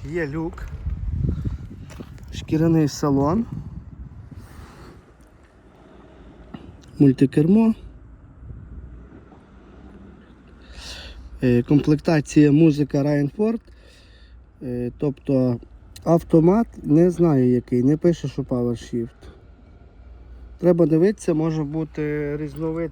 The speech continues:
е, автоматичної коробки передач. Е, наскільки мені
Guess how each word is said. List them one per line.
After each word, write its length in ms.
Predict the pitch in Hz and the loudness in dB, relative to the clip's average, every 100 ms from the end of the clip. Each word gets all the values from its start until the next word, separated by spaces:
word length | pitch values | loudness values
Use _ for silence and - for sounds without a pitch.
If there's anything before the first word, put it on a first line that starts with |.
| - | -10
е, 160 | 151 143 - - - - | -14 -14 -16 -20 -20 -18
автоматичної 840 | 139 139 - 151 151 156 156 - 156 | -16 -14 -10 -8 -8 -8 -10 -8 -10
коробки 460 | - 160 - 165 151 - - - | -6 -6 -6 -10 -10 -12 -18 -12
передач. 640 | 165 165 170 233 262 - - - - 151 | -8 -6 -6 -6 -8 -14 -20 -20 -20 -14
Е, 520 | 139 139 135 139 135 165 160 | -12 -10 -10 -10 -12 -14 -12
наскільки 460 | 165 - 190 170 | -12 -12 -14 -10
мені 380 | 160 165 165 160 | -8 -4 -4 -4